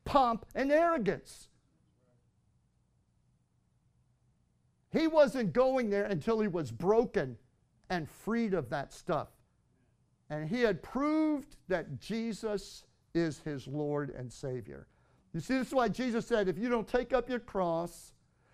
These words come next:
daily and walk with me and follow me, if every time you get challenged with things in your life that are n-, nothing more than petty little defiant acts of rebellion on the part of our flesh,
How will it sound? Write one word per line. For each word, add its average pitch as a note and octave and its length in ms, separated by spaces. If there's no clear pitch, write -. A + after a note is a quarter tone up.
daily G3 560
and F#3+ 260
walk C#4+ 360
with D4+ 180
me G3+ 220
and G3 140
follow B3 460
me, D3+ 280
if F#3+ 180
every D4 460
time A3+ 440
you B3+ 140
get B3+ 240
challenged A#3 720
with F#3 220
things B3 380
in F3+ 120
your A3+ 240
life A#3 360
that G3 160
are F#3+ 100
n-, G3 180
nothing C#4+ 380
more C4+ 300
than A3+ 180
petty C#4 440
little B3+ 580
defiant C4+ 880
acts B3+ 380
of A#3 140
rebellion G#3+ 840
on G#3+ 200
the G#3 80
part B3 340
of A#3 120
our C4 160
flesh, - 800